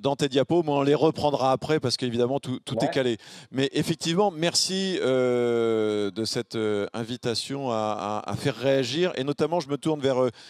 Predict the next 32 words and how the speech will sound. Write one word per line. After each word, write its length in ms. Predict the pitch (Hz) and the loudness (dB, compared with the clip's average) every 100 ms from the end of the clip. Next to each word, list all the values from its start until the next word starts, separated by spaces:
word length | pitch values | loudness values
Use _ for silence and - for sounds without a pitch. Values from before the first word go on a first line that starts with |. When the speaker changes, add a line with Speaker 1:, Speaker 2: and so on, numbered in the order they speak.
| - | -6
Speaker 1:
Anouk 260 | 127 143 | -4 -2
Legendre 360 | 147 139 175 135 | -2 0 0 2
et, 160 | 127 127 | 2 0
et 120 | 117 | -2
Steven 320 | - 160 151 | -2 0 0
Ware 240 | 143 139 135 | 4 2 2
parce 180 | 120 | -2
que, 160 | - 151 - - - - - | -2 -2 -4 -14 -20 -12 0
euh, 260 | 117 120 120 | 2 2 0
tu, 80 | - - | -6 -2
tu 120 | 151 | 0
as 40 | |
posé, 360 | 143 180 165 190 | 4 4 6 6
euh, 140 | 165 139 | 6 2
deux, 240 | 127 156 | 0 -2
deux, 200 | 107 151 | 0 -2
trois 220 | 139 160 | 0 0
principes 380 | 151 143 139 175 | 0 0 -2 0
de 80 | 143 | 0
départ 560 | 131 - 151 180 202 - - - - | 0 2 2 2 -2 -14 -20 -20 -20
qui 120 | - 120 | -14 -8
consistent 500 | 135 123 175 180 151 | -2 -2 0 0 2
à, 80 | 135 | 2
à 180 | - | 2
dire 240 | 123 170 170 | -2 0 -2
il 60 | |
faut 140 | 131 143 | -2 0
passer 360 | 147 139 170 | 2 2 0
d'une, 640 | 151 131 127 120 110 110 101 | -2 -2 0 2 2 2 0
d'une, 260 | 101 117 | -4 -10
d'une 240 | - 113 127 | -8 -6 -2
nature, 600 | 143 - 165 165 104 | -2 -2 0 0 0